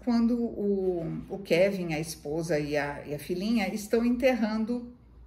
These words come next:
o, o pai dele. E é muito triste quando já começa com um enterro, assim, um livro, né?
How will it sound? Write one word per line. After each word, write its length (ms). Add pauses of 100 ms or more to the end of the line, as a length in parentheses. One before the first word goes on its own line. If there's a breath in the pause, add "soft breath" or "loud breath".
(500)
o, 720
o 100
pai 180
dele. 420 (1000 soft breath)
E 120
é 20
muito 280
triste 520
quando 220
já 100
começa 400
com 160
um 80
enterro, 560
assim, 320
um 140
livro, 480
né? 220